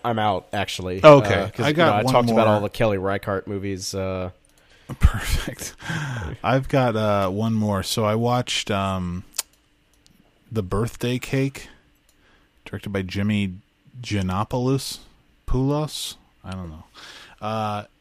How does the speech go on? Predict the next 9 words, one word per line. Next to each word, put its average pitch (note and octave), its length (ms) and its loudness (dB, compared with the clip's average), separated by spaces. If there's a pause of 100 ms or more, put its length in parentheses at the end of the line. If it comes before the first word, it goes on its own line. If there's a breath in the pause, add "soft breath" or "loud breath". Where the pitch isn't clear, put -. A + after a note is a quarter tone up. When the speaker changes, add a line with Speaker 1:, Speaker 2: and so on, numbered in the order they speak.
(140)
Speaker 2:
and C3 120 -2
starring A2+ 440 4
Shiloh G#2+ 460 0
Fernandez, G#2 580 -2
Ewan G2+ 240 -2
McGregor, G2+ 360 -2
and G2 120 0
Val G2 200 2
Kilmer, B2 500 -4